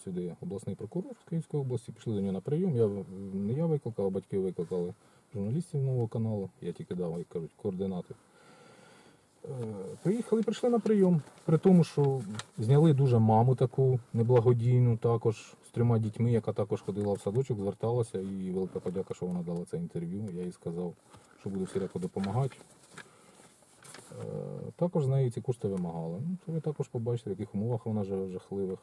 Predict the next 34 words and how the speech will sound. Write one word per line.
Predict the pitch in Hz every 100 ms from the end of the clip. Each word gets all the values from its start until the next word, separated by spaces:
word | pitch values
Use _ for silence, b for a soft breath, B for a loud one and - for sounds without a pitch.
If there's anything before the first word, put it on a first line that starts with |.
| - _ _
При | 92
тому | 110 101
я | 98
її | 95
за | 87 98
руку | 92 92
водив | 95 101 123
і | 95 92 90 _ _ _ _
по | 98 90
соціальним | - - 113 123 113
службам, | 107 104 95 95 104 _ b b b b b _
і |
в | 104
міську | 90 - 123 127
раду, | 113 98 95 92 -
щоб | 98
і | 92
житло | 92 - 127
надали, | 113 104 104
і | 95 87 175 180 175 -
матеріальну | 196 180 95 95 92
допомогу. | 90 - 104 135 120 98
Ну, | 131 143 123 117
до | 98
депутата | 98 - 147 -
звернулись. | 127 120 117 113 104 - - B B B B -
Ну, | 156 156
я | 131
думаю, | 127 120 117
міський | 107 101 - 101
голова | 98 101 117 120 - -
і | 98 90 -
депутат | 95 - - 135 - - - - - - - - - - -
також, | - 107 -